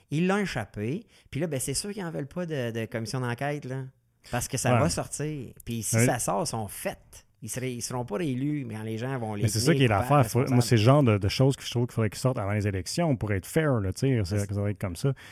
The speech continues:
Speaker 2: Euh, retiens, euh, sur quoi on est, parce que ça fait déjà une, une vingtaine de minutes qu'on parle, fait que je veux de, prendre le temps de remercier les gens qui sont à Ma T V Outaouais.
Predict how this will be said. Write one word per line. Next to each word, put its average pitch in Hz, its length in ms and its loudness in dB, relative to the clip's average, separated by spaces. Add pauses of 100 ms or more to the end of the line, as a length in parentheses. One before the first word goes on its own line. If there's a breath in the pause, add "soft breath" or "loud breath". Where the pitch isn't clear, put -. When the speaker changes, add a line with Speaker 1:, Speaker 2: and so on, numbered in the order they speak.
(260 loud breath)
Speaker 2:
Euh, 120 220 4
retiens, 165 360 2
euh, 107 300 4
sur - 120 -10
quoi 135 140 2
on 123 80 6
est, 123 120 6
parce 101 140 0
que 90 60 -6
ça 104 80 -2
fait - 40 0
déjà 107 120 4
une, 113 160 2
une 98 320 -2
vingtaine 98 340 0
de 107 60 2
minutes 104 200 0
qu'on 101 140 2
parle, 120 240 2
fait 104 140 -2
que 95 160 -4
je 95 80 0
veux 101 40 0
de, 110 140 2
prendre 120 320 0
le 110 60 2
temps 120 160 2
de - 40 4
remercier 110 300 0
les 120 80 6
gens 131 140 2
qui - 60 -4
sont 123 120 -4
à 113 60 2
Ma 110 100 -2
T 110 140 0
V 113 100 2
Outaouais. 117 460 6